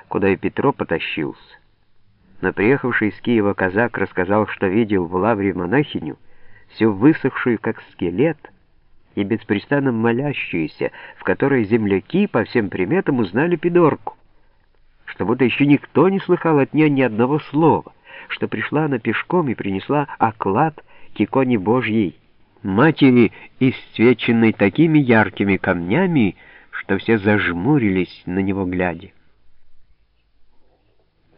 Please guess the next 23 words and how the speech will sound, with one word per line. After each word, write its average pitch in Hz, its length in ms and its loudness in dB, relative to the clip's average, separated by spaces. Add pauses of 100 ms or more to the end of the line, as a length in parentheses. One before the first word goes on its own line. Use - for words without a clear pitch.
Позвольте, 95 580 2
этим 131 180 2
ещё 135 260 4
не 156 120 2
всё 165 200 -2
кончилось. - 800 -8 (1200)
Тот 98 200 2
самый 165 260 6
день, 139 380 4
когда 98 280 0
лукавый 120 420 2
припрятал 110 640 -2
к - 80 -16
себе 110 240 0
Петруся, 95 560 -2 (1300)
показался 107 680 2 (120)
снова 113 360 4
Басаврюк. 98 920 -4 (1900)
Только 92 360 -2
всё 107 240 0
бегом 104 560 2
от - 160 -6
него. - 280 -10